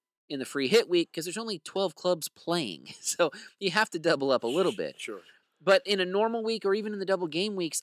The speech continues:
Speaker 1: I still recommend that you diversify as much as you can, because if a club's, and it might not even be that that club of the pla-, like, Son and Kane never, like, Spurs didn't have any, uh, covid issues, but their opponents did,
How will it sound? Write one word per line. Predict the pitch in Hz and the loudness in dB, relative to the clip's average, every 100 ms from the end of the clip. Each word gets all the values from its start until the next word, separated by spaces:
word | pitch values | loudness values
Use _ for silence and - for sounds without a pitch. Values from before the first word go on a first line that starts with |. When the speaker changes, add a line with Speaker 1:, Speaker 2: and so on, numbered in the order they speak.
| - | -6
Speaker 1:
I | 180 | -6
still | 175 - - 220 254 220 | -4 -4 -2 0 0 2
recommend | 214 214 190 170 220 226 175 165 151 _ _ _ _ _ | 0 0 -4 -8 -4 -4 -4 -6 -14 _ _ _ _ _
that | 170 175 | -6 -4
you | 185 185 190 175 _ | -2 0 -2 -6 _
diversify | 165 165 185 214 - 156 - 90 76 82 110 _ _ _ _ 151 | -2 2 2 0 -2 -2 2 0 0 -6 -10 _ _ _ _ -6
as | 151 | -2
much | 202 - | -2 -2
as | 185 | -8
you | 180 | -8
can, | - 233 202 | -4 -2 -2
because | 175 196 185 | -2 0 2
if | 180 - _ | 0 -2 _
a | 170 | -2
club's, | 156 - 220 240 208 - - _ _ | -2 -4 -2 0 -2 -8 -8 _ _
and | 214 | -4
it | 226 | 0
might | 285 | 2
not | 311 269 | 2 0
even | 233 | -4
be | 233 247 214 _ _ _ | -6 -4 -6 _ _ _
that | 226 214 | 0 4
that | 233 226 - | 4 4 0
club | 220 240 247 - | 4 6 4 4
of | 196 | 2
the | 190 | 2
pla-, | - 226 | -2 4
like, | 208 196 | 4 4
Son | - 330 | 4 2
and | 311 - | 2 -4
Kane | 269 330 302 277 - _ - | -4 -2 -2 -4 -12 _ -2
never, | 262 254 - | 2 2 0
like, | 240 | -4
Spurs | - - 349 339 | -2 2 2 2
didn't | 330 | 2
have | 302 | 2
any, | 269 226 - - | 0 -6 -6 -6
uh, | 202 202 | 0 0
covid | - 226 214 202 | 4 4 6 2
issues, | 202 277 320 - - _ _ _ | 2 -2 -6 -8 -14 _ _ _
but | 240 | 2
their | 285 | 6
opponents | 262 - 277 302 240 | 4 4 0 0 -4
did, | 190 320 311 165 | -2 0 2 0